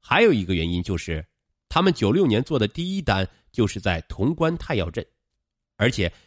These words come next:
一下子就是两万块。于是他们觉得太药镇是福地呀，必须杀个回马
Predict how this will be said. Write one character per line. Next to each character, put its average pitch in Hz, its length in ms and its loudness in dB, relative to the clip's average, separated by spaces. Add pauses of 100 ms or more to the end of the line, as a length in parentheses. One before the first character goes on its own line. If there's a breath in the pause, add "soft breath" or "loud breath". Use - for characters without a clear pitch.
(120 soft breath)
一 165 180 0
下 175 320 4
子 95 160 -6
就 117 160 0
是 - 160 -10
两 80 220 -6
万 104 180 -2
块。 82 240 -10 (840)
于 107 140 2
是 - 200 -2 (480)
他 160 100 2
们 175 120 4
觉 120 160 2
得 135 120 0 (260 loud breath)
太 180 240 0
药 131 180 2
镇 123 220 0 (120)
是 - 160 -6
福 85 260 -8
地 151 200 -8
呀， - 120 -20 (1040)
必 226 220 6
须 208 320 0
杀 98 320 0
个 76 100 -12
回 107 260 0
马 - 120 0